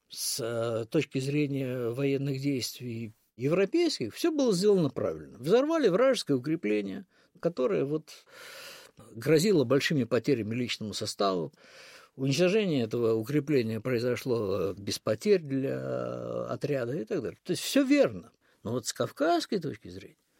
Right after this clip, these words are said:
это совершенно дикая, немыслимая вещь. Вот этот клубок, э, взаимных, э, непониманий на всех уровнях, от правительственного, да, до, до рядового,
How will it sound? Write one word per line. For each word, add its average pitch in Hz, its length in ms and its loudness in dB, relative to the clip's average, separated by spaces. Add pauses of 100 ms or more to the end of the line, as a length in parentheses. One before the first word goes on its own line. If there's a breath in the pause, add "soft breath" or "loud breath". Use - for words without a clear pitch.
(200)
это - 160 -20
совершенно 90 580 -8
дикая, 87 380 -12
немыслимая 92 800 -10
вещь. - 380 -12 (760 soft breath)
Вот 175 160 -4
этот 180 540 -4
клубок, 180 720 0
э, 120 640 -8
взаимных, 139 800 -4
э, 104 520 -8
непониманий 156 540 0
на 165 120 4
всех - 340 2
уровнях, 104 500 -2
от - 300 -14
правительственного, 123 920 -2
да, 170 340 -8
до, 117 440 -6 (560 loud breath)
до 120 120 4
рядового, 135 720 2